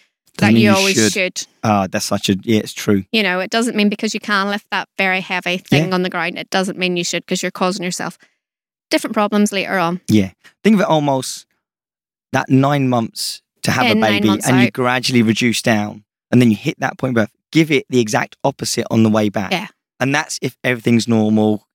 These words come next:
Speaker 1: if that's
Speaker 2: Aye.
Speaker 1: no
Speaker 2: So
Speaker 1: complications.
Speaker 2: that's no
Speaker 1: So you are
Speaker 2: sex.
Speaker 1: looking
Speaker 2: Yeah.
Speaker 1: at, you know, a, a year and a half from baby to having the baby to getting back to normal,
Speaker 2: Yeah.
Speaker 1: which is a long time, and people just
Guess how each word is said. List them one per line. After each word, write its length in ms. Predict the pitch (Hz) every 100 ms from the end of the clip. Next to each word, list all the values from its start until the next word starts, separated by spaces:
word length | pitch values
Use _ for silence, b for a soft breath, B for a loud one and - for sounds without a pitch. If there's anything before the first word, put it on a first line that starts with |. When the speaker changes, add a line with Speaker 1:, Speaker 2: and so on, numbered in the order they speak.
| _ 139
Speaker 1:
if 80 |
that's 320 | 220 131 131 185
Speaker 2:
Aye. 40 |
Speaker 1:
no 120 | 127
Speaker 2:
So 40 | 120
Speaker 1:
complications. 600 | 131 120 - 117 113 117
Speaker 2:
that's 420 | 117 113 - -
no 160 | 233 226
Speaker 1:
So 80 | 143
you 100 | 139
are 180 | 156 143
Speaker 2:
sex. 140 | 160
Speaker 1:
looking 280 | - 139 117 110
Speaker 2:
Yeah. 180 | 196 - -
Speaker 1:
at, 100 | 143
you 60 | 160
know, 200 | 120 120 _ -
a, 220 | 127 120 _ _ _
a 40 | 131
year 220 | 127 147
and 80 | 131
a 40 |
half 400 | 113 139 120 104 -
from 220 | - 110
baby 520 | 123 123 117 113 110 - -
to 80 |
having 240 | 110 131 127
the 60 | 101
baby 360 | 104 98 101
to 100 | 104
getting 220 | 107 - 107
back 200 | 127 -
to 100 | -
normal, 120 | 127
Speaker 2:
Yeah. 40 | -
Speaker 1:
which 80 | 127
is 80 | 135
a 40 |
long 160 | 156 156
time, 280 | 143 131 113
and 80 |
people 200 | 110 147
just 200 | 113 110